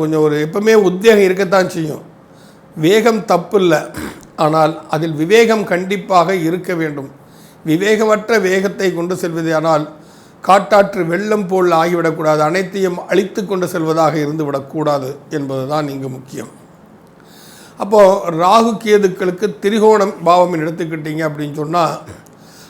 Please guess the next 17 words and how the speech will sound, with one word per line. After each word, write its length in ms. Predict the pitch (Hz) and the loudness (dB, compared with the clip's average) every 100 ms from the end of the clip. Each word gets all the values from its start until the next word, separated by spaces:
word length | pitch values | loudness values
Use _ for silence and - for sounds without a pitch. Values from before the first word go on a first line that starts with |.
| - | 2
அது 120 | 175 170 | 2 2
வந்து 180 | 160 185 185 | -2 -2 -2
உங்களுக்கு 400 | 170 151 147 147 143 139 139 135 - - - - - - - - - - - - - 165 | 0 -2 -4 -4 -4 -4 -8 -12 -20 -20 -20 -20 -20 -20 -20 -20 -20 -20 -20 -20 -4 0
அந்த 200 | 170 170 156 151 - | 2 2 0 0 -4
திரிகோண 340 | 185 208 220 214 202 | -2 2 4 2 0
ஸ்தானங்களில் 640 | 180 175 196 190 180 156 151 | 0 2 2 0 -2 -4 -2
சஞ்சரிக்கக்கூடிய 720 | 170 185 196 180 160 170 156 143 | -2 0 -4 -4 -6 -6 -4 -4
கிரகங்களின் 520 | 151 147 190 165 180 175 156 | -6 -6 -4 -4 -4 -6 -6
நிலைகளை 400 | 156 175 156 180 208 - 147 170 | -4 -2 -2 -4 -6 -6 0 2
ஆராய்ந்து 480 | 190 185 156 151 190 220 - | 4 2 0 -2 -6 -4 -4
அந்த 180 | 202 185 175 | -2 -2 2
காலகட்டங்களில் 720 | 202 196 175 160 156 147 175 196 | 4 4 0 -4 -6 -6 -8 -8
சற்று 260 | 165 156 151 139 131 - - | -10 -8 -8 -8 -10 -18 -6
தெளிவு 240 | 175 190 180 | -4 -2 -4
பெற 120 | 156 143 139 | -4 -6 -6
வேண்டியதும் 440 | 160 156 160 165 - 156 | -6 -4 -6 -6 -8 -8
அவசியமாக 520 | 147 151 165 156 151 | -8 -8 -8 -4 -4